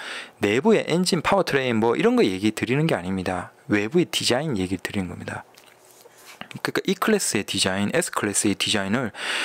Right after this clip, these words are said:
현대가 똑같이 뽑아낼 수가 있을 거예요. 돈도 그렇게 많이 들지가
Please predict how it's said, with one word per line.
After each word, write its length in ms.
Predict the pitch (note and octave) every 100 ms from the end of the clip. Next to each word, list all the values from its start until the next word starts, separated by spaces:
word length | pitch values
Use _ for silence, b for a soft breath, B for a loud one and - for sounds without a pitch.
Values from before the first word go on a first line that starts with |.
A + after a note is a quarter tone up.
| B B B
현대가 460 | - B3+ B3 A#3+ A#3
똑같이 340 | - A#3+ A#3+ -
뽑아낼 400 | A3+ A3 C3+ G#2
수가 220 | - D3+
있을 180 | - A2+
거예요. 400 | - A2 - G#2 -
돈도 340 | B2+ F3+ G#3
그렇게 260 | - B2+ E3+
많이 260 | F2+ F#2
들지가 480 | - G#2 G#2+ A#2+ -